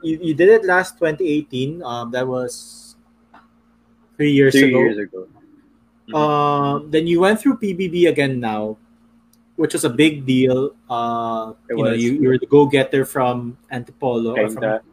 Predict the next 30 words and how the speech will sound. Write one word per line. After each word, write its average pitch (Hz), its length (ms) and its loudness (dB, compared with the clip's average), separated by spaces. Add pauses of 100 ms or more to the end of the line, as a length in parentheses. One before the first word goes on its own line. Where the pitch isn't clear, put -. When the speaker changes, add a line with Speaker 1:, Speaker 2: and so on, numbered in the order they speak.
Speaker 1:
Rizal. 131 540 -4 (160)
Speaker 2:
From 110 140 -10
Cainta. 117 400 0
Speaker 1:
Cainta. - 160 -10 (180)
Speaker 2:
Yeah. - 180 -4 (540)
Speaker 1:
Um, 135 920 2 (200)
like, 156 240 -2 (1040)
talk 240 240 2
to 277 80 2
us 247 80 2
about 196 260 2
your 190 140 4
journey 139 400 0
through 123 240 -8
that. 104 260 -6
Like, 110 220 -6
okay, 135 320 -4
like, 113 180 -8
how 120 220 -4
did 123 160 -2
it - 40 -20
feel 123 280 0
to - 80 -20
become, 123 320 -4
like, 120 240 -4
the, 107 480 -2
like, 139 100 -14
one 123 140 -2
of 117 160 -4
the 113 180 -2